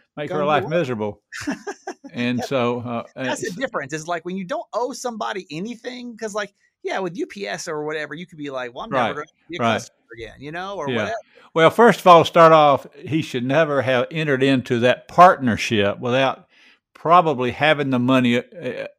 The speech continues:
Speaker 1: up front or a check, 'cause that's
Speaker 2: Okay.
Speaker 1: what happens. I mean, that's
Speaker 2: Right.
Speaker 1: what can happen. And you have no lever-, ha-, hardly no leverage, you know.
Speaker 2: Right.
Speaker 1: Uh, I'm assuming this is a friend, at least it's a neighbor, so we don't know if it's a friend or not,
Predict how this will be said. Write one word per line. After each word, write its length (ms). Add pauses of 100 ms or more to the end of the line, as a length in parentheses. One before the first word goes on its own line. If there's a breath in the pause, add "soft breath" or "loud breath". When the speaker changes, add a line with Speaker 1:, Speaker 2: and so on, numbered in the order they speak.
(140)
Speaker 1:
up 320
front 360
or 140
a 60
check, 340 (460 soft breath)
'cause 160
that's 160
Speaker 2:
Okay. 80
Speaker 1:
what 100
happens. 560 (100)
I 60
mean, 120
that's 140
Speaker 2:
Right. 180
Speaker 1:
what 200
can 140
happen. 580
And 260
you 120
have 200
no 360
lever-, 380
ha-, 240
hardly 300
no 180
leverage, 540
you 120
know. 160 (180)
Speaker 2:
Right. 300 (300)
Speaker 1:
Uh, 480 (320)
I'm 220
assuming 400
this 180
is 140
a 60
friend, 600
at 220
least 220
it's 180
a 60
neighbor, 480
so 200
we 120
don't 180
know 100
if 100
it's 120
a 60
friend 340
or 60
not, 360